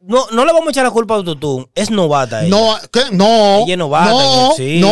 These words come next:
Speaker 1: está novata, está no-,
Speaker 2: no,
Speaker 1: sí.
Speaker 2: no.
Speaker 1: Porque tú ves una, un talento
Speaker 2: No,
Speaker 1: que venga por ahí,
Speaker 2: no,
Speaker 1: sí.
Speaker 2: mira, ay, señores, la sombra está diciendo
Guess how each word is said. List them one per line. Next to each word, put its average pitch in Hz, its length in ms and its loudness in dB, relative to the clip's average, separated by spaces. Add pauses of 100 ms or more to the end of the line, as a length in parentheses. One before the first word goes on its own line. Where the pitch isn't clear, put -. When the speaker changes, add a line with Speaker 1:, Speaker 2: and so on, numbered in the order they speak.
(140)
Speaker 1:
está 285 140 2
novata, 180 520 0
está 135 160 -2
no-, 247 420 2
Speaker 2:
no, 285 80 2
Speaker 1:
sí. 127 580 -6
Speaker 2:
no. 233 680 2
Speaker 1:
Porque 160 240 -4
tú 190 120 -4
ves 220 80 2
una, 226 220 -2
un 220 120 -8
talento 226 300 2
Speaker 2:
No, 311 200 2
Speaker 1:
que 302 60 2
venga 302 240 2
por 214 140 -2
ahí, 196 200 0
Speaker 2:
no, 247 260 0
Speaker 1:
sí. 294 80 -4
Speaker 2:
mira, 220 340 0
ay, 427 880 0 (260)
señores, 226 600 -2 (1500)
la 185 220 -8
sombra 262 480 -2
está 220 180 -2
diciendo 147 840 -6